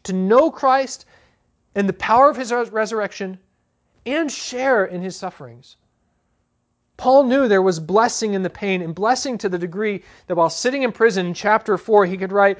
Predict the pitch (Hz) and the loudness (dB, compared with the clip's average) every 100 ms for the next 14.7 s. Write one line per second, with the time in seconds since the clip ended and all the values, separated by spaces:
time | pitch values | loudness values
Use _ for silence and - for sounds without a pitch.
0 | - - 214 220 202 214 202 185 190 180 | -4 0 2 2 2 0 0 0 2 4
1 | 185 202 220 214 - 170 175 208 190 196 | 4 4 2 -2 0 2 4 2 2 2
2 | 190 175 190 208 196 175 - 214 233 202 | 2 2 2 2 2 -2 -4 -2 0 0
3 | 202 208 - 202 196 - 214 196 165 151 | -2 -4 -6 -6 -6 -8 -8 -2 -2 0
4 | 185 202 185 - 214 190 170 180 170 151 | -2 -2 -4 -8 -8 -6 -4 -4 -6 -8
5 | - 220 220 190 170 185 202 196 156 156 | -8 -6 -6 -8 -6 -6 -4 -4 -2 0
6 | 202 196 185 170 180 175 _ - - 160 | 0 -2 -8 -6 -4 -6 _ -12 -8 -6
7 | 156 147 165 180 180 175 165 156 - _ | -6 0 4 4 2 -4 -6 -10 -16 _
8 | - 151 156 147 147 135 - 143 131 120 | -10 -6 -4 -4 -8 -10 -10 -10 -12 -16
9 | 117 110 - _ _ _ _ _ _ _ | -18 -20 -20 _ _ _ _ _ _ _
10 | _ _ _ _ _ _ _ _ _ _ | _ _ _ _ _ _ _ _ _ _
11 | _ _ _ - 175 175 156 170 175 151 | _ _ _ -10 -8 -6 0 0 2 0
12 | 143 139 135 - 165 170 160 143 139 131 | -2 -4 -6 -4 0 0 0 -8 -12 -14
13 | - 147 127 127 143 175 165 127 123 123 | -8 -8 -8 -8 0 0 0 -4 -8 -8
14 | 123 - 107 113 - - - | -10 -14 -20 -20 -20 -20 -20